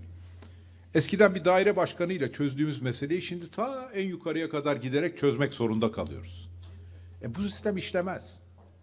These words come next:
Bu kadar merkezileştirilmiş bir sistemin işlemesi mümkün değil.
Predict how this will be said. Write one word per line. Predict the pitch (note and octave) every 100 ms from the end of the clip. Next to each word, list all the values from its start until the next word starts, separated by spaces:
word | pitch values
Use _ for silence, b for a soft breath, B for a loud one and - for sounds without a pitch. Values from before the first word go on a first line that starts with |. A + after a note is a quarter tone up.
| -
Bu | A2+
kadar | F3+ F3+
merkezileştirilmiş | B2+ A#2+ A#2 C3+ A#2 C#3 C3+ - C3+ C#3 D3+ -
bir | A#2
sistemin | - A#2+ B2+ A2+ G#2+
işlemesi | - - B2 G2+ - F#3+
mümkün | C#3 - G#3 D3
değil. | -